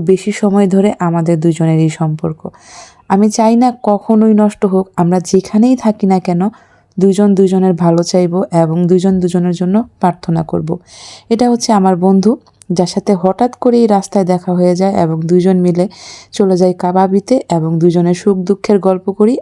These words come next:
আর হচ্ছে নাস্তা করি। আমি মনে করি জীবনে এমন কিছু মানুষ থাকুক, যার সাথে আমার হয়তো অনেক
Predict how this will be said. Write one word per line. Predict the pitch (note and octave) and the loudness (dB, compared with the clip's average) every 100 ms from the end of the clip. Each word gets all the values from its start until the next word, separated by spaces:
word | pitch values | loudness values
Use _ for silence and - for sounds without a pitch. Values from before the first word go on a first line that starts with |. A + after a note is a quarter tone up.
| - E3+ | -2 0
আর | E3 | 0
হচ্ছে | D#3+ E3 D#3+ | -2 0 0
নাস্তা | D#3 - D#3 | 0 -4 -10
করি। | E3+ E3+ - _ _ _ - G#3 | -10 -12 -14 _ _ _ -2 0
আমি | B3+ D#4 | 2 2
মনে | D#4+ D4+ | 2 2
করি | A#3+ A#3+ A3+ | 2 2 2
জীবনে | G#3+ A3 A3+ - G3+ | 2 2 0 0 2
এমন | A3 C#4 C#4 | 2 2 0
কিছু | - A#3+ G#3+ | 0 2 2
মানুষ | G#3 - | 2 0
থাকুক, | G#3 F#3+ G#3 G3 | -2 -2 -2 -2
যার | F#3 - | -2 0
সাথে | G3+ G#3 G3 | -2 0 2
আমার | F#3+ G3 | 2 2
হয়তো | F#3+ F#3 F#3+ - - _ - G3+ | 0 0 -2 -4 -18 _ -2 2
অনেক | G3+ G#3+ | 4 2